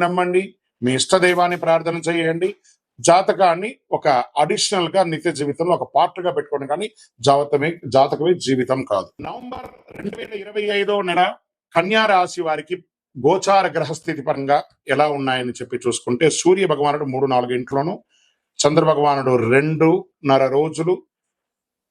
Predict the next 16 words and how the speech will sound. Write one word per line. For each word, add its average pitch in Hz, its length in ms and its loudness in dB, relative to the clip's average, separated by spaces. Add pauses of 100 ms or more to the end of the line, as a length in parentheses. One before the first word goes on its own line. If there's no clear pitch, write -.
మారుతూ 139 360 4
ఉంటారు. 139 420 2 (380)
కుజుడు 151 320 4
పదకొండో 147 400 -2
ఇంట్లోను, 156 340 -4
బుధుడు 123 220 0
మూడవ 127 340 2
ఇంట్లోను, 165 360 -4
బృహస్పతి 123 520 -4
తొమ్మిదో 151 280 2
ఇంట్లోను, 165 240 -4 (460)
శుక్రుడు 175 380 2 (100)
ఒకటి 165 200 -2
మరియు 147 240 0
రెండవ 156 240 0
ఇంట్లోను, 175 240 -4